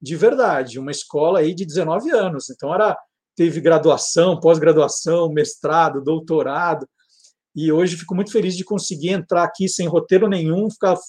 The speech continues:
falando duas horas, né, sem, sem, sem perder o pique. Isso foi um, um grande aprendizado pra mim.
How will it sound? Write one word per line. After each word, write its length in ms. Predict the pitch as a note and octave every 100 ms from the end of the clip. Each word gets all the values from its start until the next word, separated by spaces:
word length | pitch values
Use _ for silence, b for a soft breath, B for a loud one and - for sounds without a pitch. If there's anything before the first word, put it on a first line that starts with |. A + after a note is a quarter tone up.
| -
falando 300 | E3 F3 D#3+
duas 420 | D#3+ G#3 E3+ -
horas, 480 | D#3+ G3 G#3 G#3+ - _ _ _ _
né, 160 | D#3+ F3
sem, 380 | - F3 E3 -
sem, 280 | - F3 E3 -
sem 220 | E3+ E3
perder 540 | F3+ D3 D3 E3 F3
o 100 | F3
pique. 420 | F3 D#3 D3+ -
Isso 440 | C3+ - E3+ F3+ F3 -
foi 180 | E3 F3
um, 340 | E3+ E3 D#3+
um 60 | D3+
grande 320 | D3+ E3+ F#3
aprendizado 720 | E3+ E3+ F3 F#3 D#3+ C#3+ C#3+ -
pra 160 | F3
mim. 160 | D3+